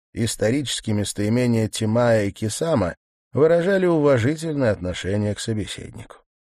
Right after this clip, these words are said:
Со временем, однако, они стали выражать презрение и теперь используются как средство оскорбления адресата.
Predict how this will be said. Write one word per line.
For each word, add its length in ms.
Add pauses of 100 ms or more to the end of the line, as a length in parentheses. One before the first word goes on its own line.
(200)
Со 220
временем, 480
однако, 420
они 180
стали 300
выражать 540
презрение 840 (380)
и 180
теперь 360
используются 680
как 180
средство 600
оскорбления 800
адресата. 680